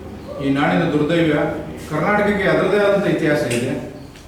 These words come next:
ನಮಗೆ ಮಾನ್ಯ ಮುಖ್ಯಮಂತ್ರಿಗಳ ಬಗ್ಗೆ ಭಾಳ ಅಪಾರವಾದ ಗೌರವ ಐತೆ. ಯಾಕಂದ್ರೆ ಹಿಂದೆ ಐದು ವರ್ಷ ಒಳ್ಳೆ ಅಧಿಕಾರವನ್ನ ಕೊಟ್ಟಿದ್ರು. ಆದರೆ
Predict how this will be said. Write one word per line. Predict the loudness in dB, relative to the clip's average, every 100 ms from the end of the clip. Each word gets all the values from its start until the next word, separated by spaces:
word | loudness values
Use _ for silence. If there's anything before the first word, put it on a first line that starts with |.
| -20 -20 -20 -20 -8
ನಮಗೆ | -2 0 4 6 6 4
ಮಾನ್ಯ | 2 2 0
ಮುಖ್ಯಮಂತ್ರಿಗಳ | 0 0 2 0 0 2
ಬಗ್ಗೆ | 2 0 0 0
ಭಾಳ | 2
ಅಪಾರವಾದ | 2 2 2 2 2 2
ಗೌರವ | 2 2
ಐತೆ. | 0
ಯಾಕಂದ್ರೆ | -2 -2 -2
ಹಿಂದೆ | 0 2
ಐದು | 2 2 0
ವರ್ಷ | -2 0 0
ಒಳ್ಳೆ | 0 0 -2 -2
ಅಧಿಕಾರವನ್ನ | -4 -2 0 2 0 0 -2 -6 -12 -14 -18 -16 -4
ಕೊಟ್ಟಿದ್ರು. | -2 0 0 0 0 -2 -6 -8 -12 -18 -20 -14 -2
ಆದರೆ | 2 4 4